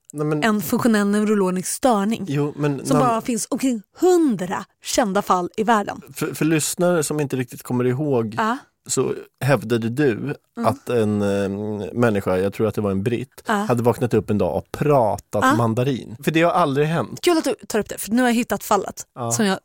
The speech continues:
Speaker 2: syftade på.
Speaker 1: Ja.
Speaker 2: Och det är alltså en amerikansk som fick amnesia,
Speaker 1: Mm.
Speaker 2: alltså någon form av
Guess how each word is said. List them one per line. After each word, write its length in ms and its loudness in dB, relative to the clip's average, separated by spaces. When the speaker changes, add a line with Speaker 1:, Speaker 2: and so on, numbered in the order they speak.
Speaker 2:
syftade 320 -2
på. 100 -6
Speaker 1:
Ja. 140 -16
Speaker 2:
Och 60 4
det 80 4
är 40 4
alltså 200 0
en 180 -2
amerikansk 840 -2
som 140 0
fick 280 -2
amnesia, 800 0
Speaker 1:
Mm. 300 -4
Speaker 2:
alltså 180 -2
någon 120 0
form 220 2
av 160 -2